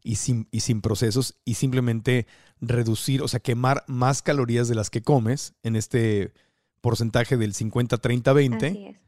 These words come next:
Speaker 1: Y, y con eso vamos a in-, implementarlo como un estilo de vida y simplemente así, en forma natural, vamos a ir perdiendo peso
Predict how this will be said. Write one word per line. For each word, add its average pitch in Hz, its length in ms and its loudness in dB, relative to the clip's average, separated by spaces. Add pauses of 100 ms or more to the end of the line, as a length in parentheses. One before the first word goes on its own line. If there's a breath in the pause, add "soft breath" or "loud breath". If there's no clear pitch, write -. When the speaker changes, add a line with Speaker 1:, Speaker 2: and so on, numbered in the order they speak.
(260)
Speaker 1:
Y, 135 280 0
y 123 40 -4
con 131 220 2
eso 147 380 4
vamos 120 520 0
a - 60 -8
in-, 127 200 -4
implementarlo 127 760 0
como 131 180 0
un 147 80 2
estilo 160 400 2
de 139 120 6
vida 160 380 2 (180)
y 127 140 2
simplemente 135 560 4
así, 123 360 2 (320)
en 110 120 -2
forma 113 260 4
natural, 117 320 2
vamos 110 300 2
a 117 40 6
ir 107 80 0
perdiendo 104 400 0
peso 104 380 0